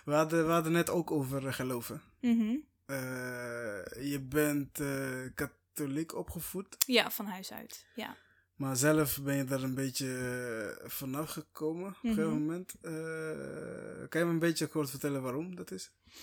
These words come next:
Speaker 2: Ehm, nou ja, het is niet, sowieso niet dat ik, ehm, vroeger met de Bijbel, eh, op mijn nachtkastje moest slapen of zo. Dat
Speaker 1: Nee.
Speaker 2: totaal niet.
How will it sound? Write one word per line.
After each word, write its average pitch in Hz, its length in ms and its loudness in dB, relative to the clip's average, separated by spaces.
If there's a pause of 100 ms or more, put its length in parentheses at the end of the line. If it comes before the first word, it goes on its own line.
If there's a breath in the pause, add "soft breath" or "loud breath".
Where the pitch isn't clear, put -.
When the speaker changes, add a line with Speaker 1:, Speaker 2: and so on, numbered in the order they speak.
(480 loud breath)
Speaker 2:
Ehm, 254 1120 8 (920 loud breath)
nou 208 140 4
ja, 180 80 10
het - 160 2
is 214 100 2
niet, 226 220 6
sowieso 233 380 10
niet 233 160 8
dat 220 160 4
ik, 220 200 2
ehm, 214 380 2 (420)
vroeger - 400 -2
met 208 140 0
de 214 80 -6
Bijbel, 202 520 -2
eh, 202 240 -4
op 214 100 -6
mijn 202 120 0
nachtkastje 202 420 -6
moest 208 140 -4
slapen 208 360 -8
of 196 100 -8
zo. 220 200 -4
Dat 165 120 0
Speaker 1:
Nee. 262 100 2
Speaker 2:
totaal 208 320 2
niet. 202 380 -4